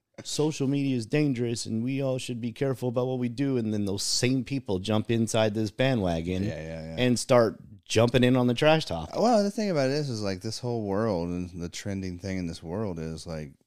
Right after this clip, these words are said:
Speaker 2: violence is never the answer. You know, that's this whole mindset of this new generation to keep it <sighs> P G and to keep it, uh, you know, good for people not to get too mad at me. But this new generation of, of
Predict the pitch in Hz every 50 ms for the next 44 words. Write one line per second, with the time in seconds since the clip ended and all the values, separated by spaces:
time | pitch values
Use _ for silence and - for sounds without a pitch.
0 | _ _ _ - - - - - 90 87 85 82 - - 76 69 80 76 78 78
1 | 76 76 76 73 73 76 78 76 73 73 - - 64 62 - - - _ _ _
2 | _ _ _ - - - - - 107 98 90 90 101 98 - 104 92 - - -
3 | 101 95 90 87 82 85 - _ - - - - - - - - - - - -
4 | 95 107 107 101 101 104 107 104 - - - 104 92 90 90 87 92 90 - 101
5 | 101 104 101 95 90 80 92 92 87 87 87 92 95 98 98 - - 101 92 85
6 | 80 82 - - - 92 - - 87 82 - - - - - - - 320 277 254
7 | - - - - 113 101 85 - - 92 98 95 92 92 90 87 85 87 87 -
8 | - 95 85 - 92 87 87 87 85 87 85 82 82 78 - - - - - -
9 | - - - - - - - - _ _ _ _ _ _ _ - - - - -
10 | - - _ _ _ _ - 104 87 85 82 80 95 101 95 82 - - 90 -
11 | - 110 90 95 98 95 95 95 - - 92 90 - - 95 92 87 90 92 92
12 | 92 78 78 87 87 85 78 85 85 - 92 90 82 90 98 98 95 92 90 98
13 | 95 92 90 87 87 90 95 - - - 101 90 87 87 87 82 80 - - -
14 | 98 87 85 78 76 -